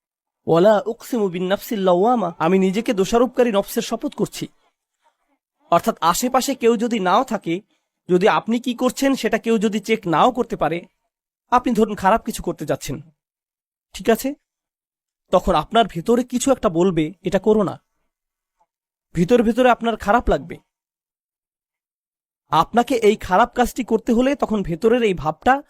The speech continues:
জোর করে কাটাতে হবে, বন্ধ করতে হবে, ভেতরে কথাটির মুখ চেপে ধরতে হবে আপনাকে।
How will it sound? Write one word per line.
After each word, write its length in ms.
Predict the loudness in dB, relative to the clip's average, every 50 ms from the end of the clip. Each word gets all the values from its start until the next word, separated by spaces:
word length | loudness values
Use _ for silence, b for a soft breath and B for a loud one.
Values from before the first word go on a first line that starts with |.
| _ _ -8 0
জোর 200 | 2 2 2 2
করে 200 | 2 0 0 2
কাটাতে 340 | 2 0 0 0 -2 -2 -2
হবে, 260 | -2 -2 -4 -6 -12 _ B B B B B -6 2
বন্ধ 280 | 4 4 4 6 4
করতে 300 | 2 2 0 -2 -2 -2
হবে, 240 | -4 -4 -6 -8 -10 -14 _ _ _ _ _ _ _ _ _ _ _ _ _ _ _ _ _ _ _ _ _
ভেতরে 340 | 2 2 2 4 4 2 2
কথাটির 360 | 2 0 0 0 0 2 2 4
মুখ 220 | 4 2 2 0
চেপে 220 | -4 -4 -2 0
ধরতে 240 | 0 -2 -2 0 0
হবে 200 | 0 0 2 0
আপনাকে। 360 | -4 -4 -8 -12 -10 -12 -14